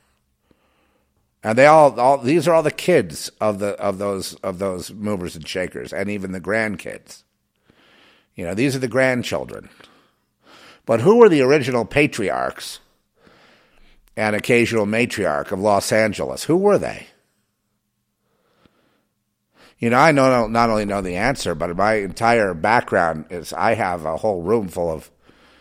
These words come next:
photographs that would blow your mind about who ran things and how,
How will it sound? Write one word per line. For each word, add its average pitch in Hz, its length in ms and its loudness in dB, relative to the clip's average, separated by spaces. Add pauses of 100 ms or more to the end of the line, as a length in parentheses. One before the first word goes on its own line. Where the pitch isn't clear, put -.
(180)
photographs 95 640 0
that 87 80 -6
would 76 120 -8
blow 98 160 -2
your 95 200 -2
mind 90 420 -6 (1300)
about 80 220 -4
who 104 100 -2
ran 92 320 -4
things 64 480 -12
and 69 80 -16
how, 80 260 -4